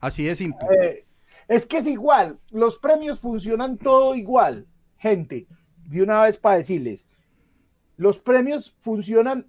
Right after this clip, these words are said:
Speaker 2: los premios Oscar de la Academia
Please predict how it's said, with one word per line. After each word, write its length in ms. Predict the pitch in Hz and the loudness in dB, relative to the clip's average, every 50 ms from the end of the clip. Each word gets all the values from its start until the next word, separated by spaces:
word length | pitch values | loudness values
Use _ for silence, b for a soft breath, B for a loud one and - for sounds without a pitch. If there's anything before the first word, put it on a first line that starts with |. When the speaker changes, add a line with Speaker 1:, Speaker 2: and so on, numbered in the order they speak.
| _ _ | _ _
Speaker 2:
los 260 | - 202 208 214 208 | -4 2 4 4 4
premios 400 | 208 - 214 214 240 254 254 - | 4 4 2 2 2 0 -6 -4
Oscar 460 | 254 277 269 240 - - 254 240 240 196 | -2 -2 -2 -2 -2 -2 -2 -2 0 2
de 180 | 202 208 202 196 | 4 4 4 4
la 280 | 196 185 185 190 214 | 2 0 0 0 0
Academia 760 | 254 262 - 247 240 214 208 220 214 190 185 196 202 196 202 | 0 -2 0 0 2 4 4 2 2 0 -4 -4 -4 -4 -6